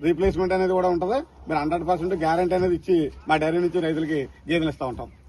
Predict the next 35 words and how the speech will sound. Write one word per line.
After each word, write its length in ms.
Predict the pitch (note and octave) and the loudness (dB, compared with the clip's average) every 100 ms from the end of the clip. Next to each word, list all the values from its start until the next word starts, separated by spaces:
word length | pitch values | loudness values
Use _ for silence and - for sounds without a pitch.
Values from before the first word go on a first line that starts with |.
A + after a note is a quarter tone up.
| - - | -8 4
మా 120 | D#3+ | 8
డైరీ 280 | D#3 E3 F3+ | 10 10 8
ఫామ్ 280 | F#3+ F#3+ - F#3 | 6 4 2 2
పేరు 140 | G3+ | 4
వచ్చి 460 | F3 G3 F3 C3 A2+ - C3 | 4 8 8 6 0 -4 -2
అబ్బు 200 | C#3 F#3+ | 4 8
డైరీ 260 | F3+ E3+ | 10 10
ఫామ్. 340 | E3+ F3 G#3 D4+ - - - | 8 6 6 2 -4 -16 0
మా 100 | D3+ | 4
అడ్రస్ 300 | D#3 D3 F3+ | 6 6 2
వచ్చి 380 | F3+ - F3+ C3+ - - - - | 2 6 8 8 2 -8 -12 6
తూర్పుగోదావరి 540 | E3+ F3+ G3 F#3 F3+ | 8 8 6 8 8
జిల్లా 340 | E3+ F3+ G3 - - - C#3+ | 6 4 4 -2 -10 -8 2
రాజమండ్రి 520 | D#3 E3 F3+ E3 F3 | 4 8 8 8 6
దగ్గర 140 | E3+ E3 | 6 6
రామవరం 460 | D3+ D#3+ D#3+ D3+ | 6 6 6 4
గ్రామం. 300 | C3 A#2+ A2+ - - - - C#3+ | 2 0 -2 -4 -12 -14 -6 4
మరి 160 | D#3+ | 6
మా 140 | F3 E3+ | 8 8
డైరీలో 580 | D#3+ F3 G3 F3 C3 - - - C#3 | 10 8 8 6 6 -2 -12 -4 4
మూడు 220 | D#3 F3+ | 6 6
వందల 280 | G3 G3 F#3 | 6 4 4
అరవై 240 | F3+ F3+ | 6 6
ఐదు 100 | F3+ | 4
రోజులు 480 | F#3 F3+ F#3+ D3+ B2 - - - | 4 6 6 4 2 -6 -6 2
నెంబర్ 280 | C#3+ E3 | 4 6
వన్ 180 | F#3 F#3+ | 6 4
క్వాలిటీ 320 | F#3 D#3 D3 | 4 4 4
గేదెలు 220 | E3+ F3 E3+ | 6 6 8
అనేవి 440 | E3 E3 D3 A2+ - - C#3+ | 8 6 4 2 -4 -8 -6
ఉంటాయి. 280 | B2 B2 - - - - - - - | -2 -4 -4 -12 -14 -14 -16 -6 4
మరి 140 | E3+ | 4
పాలు 260 | E3 E3 F#3+ | 6 8 8
విషయానికి 280 | F#3+ G#3 G3 | 6 4 2
వస్తే 480 | F#3+ G3 D#3 C3+ | 4 6 6 4